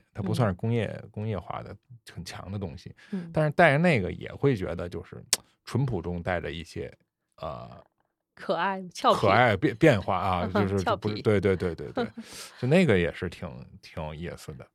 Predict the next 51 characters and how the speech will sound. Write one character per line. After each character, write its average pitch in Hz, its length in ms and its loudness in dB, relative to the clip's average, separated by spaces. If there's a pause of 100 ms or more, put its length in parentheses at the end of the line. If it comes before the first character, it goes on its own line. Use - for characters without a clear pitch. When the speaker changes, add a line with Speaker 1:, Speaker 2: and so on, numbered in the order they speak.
(100)
Speaker 2:
嗯。 165 320 -6
Speaker 1:
就 127 100 0
它 120 80 6
不 175 180 4
需 - 180 2
要 90 140 6
说 92 220 0
多 101 540 2 (520)
那 87 200 -6
个 - 240 -12
复 147 340 -4
杂 - 220 -10
繁 85 280 -6
复， 110 240 -10
但 117 160 -4
是 117 140 -6
呢， 110 140 -2
就 110 180 -6
是 104 340 -6 (680)
给 87 80 -2
人 90 100 0
一 131 60 0
种 110 100 -2
淳 120 220 -4
朴 185 120 0
的 80 80 -4
感 - 120 -12 (100)
觉。 - 260 -18
Speaker 2:
对， 170 300 -2 (260)
Speaker 1:
嗯。 175 80 -4
Speaker 2:
就 285 140 2
这 247 140 4
手 - 200 -2
绢 - 160 -2
儿 180 300 2 (160)
扎 180 160 0
在 165 100 4
头 127 240 -4
发 151 80 -6
上， 127 160 -8 (380)
就 320 200 4
是 156 140 0
会 151 200 0
有 107 160 -4
这 151 120 -4
种 113 220 -6
很 147 220 -6
朴 - 240 -12
素 156 320 -6
的 - 120 -6
感 - 160 -16